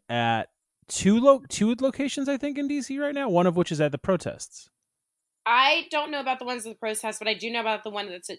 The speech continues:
Speaker 2: at Judiciary Square
Speaker 1: Okay.
Speaker 2: from ten to two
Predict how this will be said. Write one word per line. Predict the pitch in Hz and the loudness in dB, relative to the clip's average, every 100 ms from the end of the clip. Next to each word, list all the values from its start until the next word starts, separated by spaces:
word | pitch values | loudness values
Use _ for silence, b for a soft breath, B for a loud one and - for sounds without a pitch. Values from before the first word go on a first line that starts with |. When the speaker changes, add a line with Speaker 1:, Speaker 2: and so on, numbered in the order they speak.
| - | -4
Speaker 2:
at | 190 - | -4 -4
Judiciary | 196 202 190 208 185 | -8 -6 -6 -6 -6
Square | - - 196 208 320 - _ _ _ _ 196 | -8 -4 -4 -4 -8 -16 _ _ _ _ -2
Speaker 1:
Okay. | 196 190 | 0 0
Speaker 2:
from | 190 185 185 185 _ - | -4 -8 -14 -16 _ -10
ten | 247 240 254 | -6 -6 -6
to | 269 196 - | -10 -12 -14
two | - 240 226 269 330 | -10 -6 -6 -6 -10